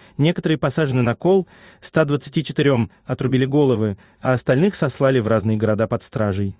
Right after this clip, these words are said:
Так что порядок вернётся, а я прибыл в Москву с тремя полками шестого числа сего месяца в добром здравии. Писала Лефорту и супруга. И из её писем можно понять, какой ужас объял обитателей небольшой европейской колонии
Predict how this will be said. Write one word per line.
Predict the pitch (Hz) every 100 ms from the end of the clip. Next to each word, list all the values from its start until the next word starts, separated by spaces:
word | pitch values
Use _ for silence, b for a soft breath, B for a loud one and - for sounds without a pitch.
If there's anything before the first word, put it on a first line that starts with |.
| _ _ -
Так | 156
что | - 156
порядок | 156 151 135
вернётся, | 131 131 190 196 170 143 B B
а | 123
я | 135 139
прибыл | 147 151
в | 147
Москву | 147 - 185 196 B -
с |
тремя | - 143 147
полками | 139 127 - 196 151
шестого | - - 160 151
числа | 147 185 202
сего | 160 147
месяца | 160 175 - 139 B
в | 117
добром | 120 117 117
здравии. | 104 110 101 101 98 _ _ _ _ _ _ _
Писала | - 131 165 151
Лефорту | 139 131 175 202 190 175 147
и | 160
супруга. | - 170 135 117 113 110 - _ -
И | 143
из | 123
её | 131 135
писем | 208 226 170 143 B B
можно | 131 127 123
понять, | 123 131 170 - b b -
какой | 135 233
ужас | 233 185 180
объял | 156 180 165
обитателей | 147 175 180 160
небольшой | 139 135 - 160
европейской | 123 123 139 131 -
колонии | 120 113 143 175 131